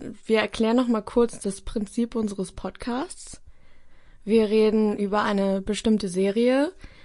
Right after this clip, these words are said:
in einem Vier-Ecken-Modell. Ecke Nummer eins ist ein Rückblick. Da überlegen wir noch mal, was wir an dieser Kinderserie, wa-, an was wir uns an dieser Kinderserie erinnern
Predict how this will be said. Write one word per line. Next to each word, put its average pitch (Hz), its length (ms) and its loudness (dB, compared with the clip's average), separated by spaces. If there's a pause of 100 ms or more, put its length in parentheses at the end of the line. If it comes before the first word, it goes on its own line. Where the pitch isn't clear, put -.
(360)
in 214 100 -4
einem 208 380 2
Vier-Ecken-Modell. 247 1040 2 (340)
Ecke 220 240 0
Nummer 233 320 4
eins 247 520 0 (500)
ist - 320 -2
ein 196 120 2
Rückblick. 247 800 0 (200)
Da 196 500 0 (680)
überlegen 240 400 6
wir 233 80 8
noch 226 160 4
mal, 208 240 2
was 208 240 -2
wir 202 260 0 (720)
an 208 100 2
dieser 208 220 2
Kinderserie, 196 1000 2 (880)
wa-, 220 140 4
an 214 260 2
was 233 180 2
wir 233 140 2
uns 220 160 -6
an 214 120 2
dieser 214 220 2
Kinderserie 202 540 2
erinnern 285 600 4